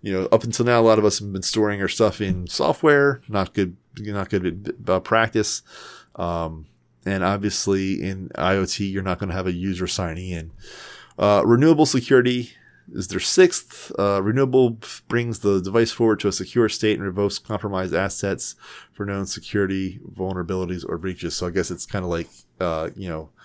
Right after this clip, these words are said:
basically, can I update the software, um, and can I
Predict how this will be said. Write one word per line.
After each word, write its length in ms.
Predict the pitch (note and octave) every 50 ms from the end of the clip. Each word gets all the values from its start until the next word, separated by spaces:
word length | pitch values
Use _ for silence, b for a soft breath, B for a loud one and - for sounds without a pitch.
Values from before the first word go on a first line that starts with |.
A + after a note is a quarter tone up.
| B B B B B B B
basically, 360 | - A#2+ A#2 A#2 A2+ - G#2+
can 160 | F#2 - A#2 A2
I 260 | G2+ G2+ G2 F#2+ F#2 - -
update 340 | F2+ F#2 - - G2+ F2+ -
the 80 | F#2
software, 760 | - - - F#2+ F2 E2+ - - F#2+ F2 E2+ E2 E2 - - _ _ _ _
um, 320 | - F2 F2 E2+ E2+ - -
and 360 | - F2+ F2+ F2 E2+ E2 D#2+ _ _ _ _ _
can 120 | - G2 G2
I 260 | F#2+ F2 F2 E2+